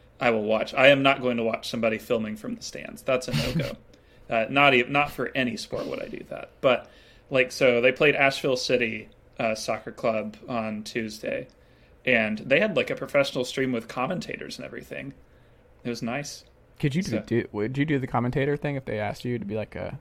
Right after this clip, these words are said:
Speaker 2: could you do it?
Speaker 1: I think I'd be so boring on it. I would do it if they asked, sure, but I would
Speaker 2: Mm.
Speaker 1: be very boring. I'm also not that, uh, much an expert, but,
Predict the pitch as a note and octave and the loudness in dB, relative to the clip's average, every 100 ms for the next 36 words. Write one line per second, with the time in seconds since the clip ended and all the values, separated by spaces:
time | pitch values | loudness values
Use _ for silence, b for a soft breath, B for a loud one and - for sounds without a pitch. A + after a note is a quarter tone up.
0 | _ - A#2 A2 A2 C3 _ - B2 A#2 | _ -8 -6 -2 -2 -4 _ -12 -6 -6
1 | - A2 G#2+ G#2+ A2+ - B3 A#2 A2 G#2+ | -6 -8 -8 -10 -10 -6 -6 -6 -8 -8
2 | G#2+ G#2+ A2 - - F3 E3+ B2+ B2+ A2 | -8 -8 -8 -6 0 2 2 2 2 0
3 | A2 A#2 B2 - B2+ B2 A2+ - - A#2 | -4 -4 -4 -6 -4 -4 -6 -8 0 0
4 | A#2+ A#2 G#2+ A2 G2+ - - - C#2+ C#3 | 4 4 4 0 -6 -8 -8 -10 -10 -10
5 | - b b b C#3 C#3 C#3 A#2 - A2 | -14 b b b 2 4 4 2 0 -6
6 | G#2+ G#2 - - - A#2+ A2 G#2+ - - | -6 -8 -12 -20 -16 -8 -6 -6 -12 -18
7 | - _ - A2+ G#2 G#2 - A#2 - - | -20 _ -6 -4 -4 -8 -10 -12 -12 -12
8 | - - - A#2 G#2+ | -12 -12 -6 -4 -4